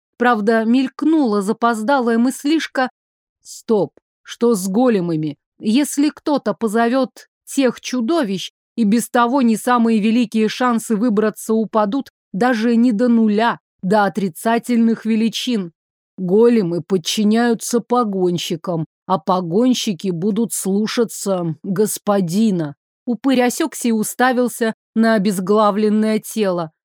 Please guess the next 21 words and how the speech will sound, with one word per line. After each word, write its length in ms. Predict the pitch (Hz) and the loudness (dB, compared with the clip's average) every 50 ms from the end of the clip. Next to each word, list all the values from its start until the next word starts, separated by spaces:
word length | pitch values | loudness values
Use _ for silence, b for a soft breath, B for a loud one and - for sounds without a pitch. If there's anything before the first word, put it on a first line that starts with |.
| _ _ - | _ _ -12
«А 260 | 165 190 196 202 208 | -6 -4 -2 0 2
если 440 | 208 226 247 254 - - 214 208 208 | 2 2 2 0 -2 -2 -2 -2 -2
господина 760 | 180 190 208 - - - 190 190 180 165 190 185 180 175 175 | 0 -2 -4 -6 -4 -2 -2 -2 0 0 -2 -2 -2 -2 -2
нет?» 320 | 175 180 214 226 - - _ _ _ _ _ _ _ | -2 -2 -2 -4 -6 -8 _ _ _ _ _ _ _
«Погонщики 680 | - 269 294 285 294 381 392 370 - 294 247 262 269 220 | 0 2 2 2 2 2 0 0 0 -2 0 0 -2 0
принадлежат 800 | - 285 277 269 277 262 233 269 277 277 254 269 277 277 277 320 | 0 2 2 2 2 2 2 2 2 2 2 2 2 2 2 0
роду», 400 | 294 330 381 381 254 220 208 190 - _ _ _ _ _ - | 0 0 0 2 0 0 -2 -4 -10 _ _ _ _ _ 0
мягко 400 | 226 233 240 233 214 - - 240 | 2 2 2 2 0 -2 -2 -2
уточнила 640 | 233 233 233 240 226 220 - - 240 233 226 226 | -2 0 0 0 -2 -2 -2 -2 0 2 2 2
Миара, 460 | 226 226 226 226 254 294 277 240 214 - _ _ _ _ _ | 2 2 2 2 2 0 0 0 -4 -6 _ _ _ _ _
правда, 320 | - 285 285 240 220 277 | 0 0 0 2 2 2
речь 240 | 277 294 277 - - | 2 2 0 0 0
у 40 | 262 | 2
неё 320 | 254 254 254 233 262 254 | 2 2 2 2 0 -2
стала 420 | 233 - - - 247 240 240 240 247 | -2 -4 -2 0 0 2 2 2 2
не 160 | 247 262 254 | 2 0 0
самой 340 | - - 247 220 220 220 226 | 0 0 0 0 2 0 0
разборчивой. 800 | 240 254 240 226 208 240 208 196 - - 208 175 185 175 151 - _ _ _ _ - | 0 0 -2 -2 -2 -2 -2 -2 -4 -8 -8 -8 -8 -8 -10 -12 _ _ _ _ -6
Это 380 | - 196 - - 202 190 180 | -6 -6 -2 -2 -2 0 0
магичку 580 | 180 190 202 190 175 226 233 - - - 247 269 | 0 0 0 0 0 0 -2 -2 -4 -4 -4 -4
злило, 580 | 240 226 254 254 233 214 190 165 165 165 156 | -2 0 2 2 2 2 2 0 0 -2 -4